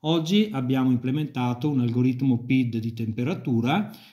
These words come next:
eh, che, eh, si basa sull'azione proporzionale integrativa derivativa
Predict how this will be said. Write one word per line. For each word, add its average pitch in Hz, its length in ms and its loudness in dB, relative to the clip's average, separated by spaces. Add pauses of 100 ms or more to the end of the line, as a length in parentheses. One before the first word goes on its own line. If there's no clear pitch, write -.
eh, 123 300 -2
che, 131 400 2
eh, 131 80 -2
si 180 240 -4
basa 131 680 -2
sull'azione 135 580 -4
proporzionale 131 720 -2
integrativa 120 600 -2
derivativa 135 840 0